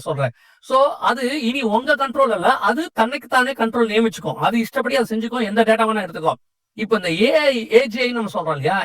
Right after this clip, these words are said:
இதுதான் இருக்கிறதுலே பெரிய டேஞ்சர்னு சொல்றாங்க. நான் சொல்லல, இதை உருவாக்குன ஜெஃப்ரி, அதான் நான் சொல்லுவேன் இல்லையா, இந்த ஏ ஐ உடைய காட்ஃபாதர்னு சொல்லுவாங்க, அவர் சொல்றாரு, அவர் மட்டும் இல்ல, எட்நூத்தி ஐம்பது சயின்டிஸ்ட் லெட்டர் எழுதியிருக்கிறாங்க. இதுல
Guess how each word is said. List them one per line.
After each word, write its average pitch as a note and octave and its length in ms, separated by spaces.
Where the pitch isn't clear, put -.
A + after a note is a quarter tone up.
இதுதான் G#3 440
இருக்கிறதுலே G#3 420
பெரிய F#3+ 160
டேஞ்சர்னு F#3 560
சொல்றாங்க. D3+ 340
நான் G#3 260
சொல்லல, A3 320
இதை D3+ 240
உருவாக்குன G3+ 520
ஜெஃப்ரி, F#3+ 380
அதான் F#3 220
நான் F3 200
சொல்லுவேன் F#3+ 260
இல்லையா, F3 240
இந்த D3 120
ஏ F3+ 160
ஐ F#3+ 120
உடைய E3 220
காட்ஃபாதர்னு E3 640
சொல்லுவாங்க, D3 320
அவர் D3+ 260
சொல்றாரு, G#3+ 380
அவர் G#3+ 200
மட்டும் A3 240
இல்ல, E3+ 100
எட்நூத்தி A#3 600
ஐம்பது A3 400
சயின்டிஸ்ட் A3+ 540
லெட்டர் F#3+ 320
எழுதியிருக்கிறாங்க. D3+ 520
இதுல F3 160